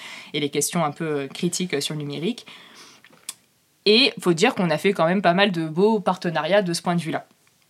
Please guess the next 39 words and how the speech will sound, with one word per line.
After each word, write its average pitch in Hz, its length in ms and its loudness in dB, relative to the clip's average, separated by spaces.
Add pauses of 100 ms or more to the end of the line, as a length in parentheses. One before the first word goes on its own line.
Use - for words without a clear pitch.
(160)
Mais 185 120 4
au 190 80 6
bout 214 140 2
de 190 100 6
deux, 190 180 8
trois 180 380 4
ans, 220 200 2 (200)
sur - 180 0
le 165 120 2
site, 233 200 4
ça 185 80 2
faisait 160 140 -2
quelque 165 160 -2
chose 226 180 0
d'un 196 200 4
peu 220 120 -2
bizarre, 175 520 0
avec 170 280 -2
toute 226 180 -2
cette 175 180 0
flopée 220 480 2
de 202 100 0
logos 190 560 4
de 190 120 4
gens 202 300 2
chez - 140 -4
qui 240 100 0
on 220 60 4
était 185 180 2
allé 175 380 4
une 220 200 6
fois, - 360 -2 (540)
maximum. 180 640 2 (420)
Et 220 160 6
on 226 100 6
se 175 60 2
demandait 196 340 4
un 233 140 6
peu 226 400 0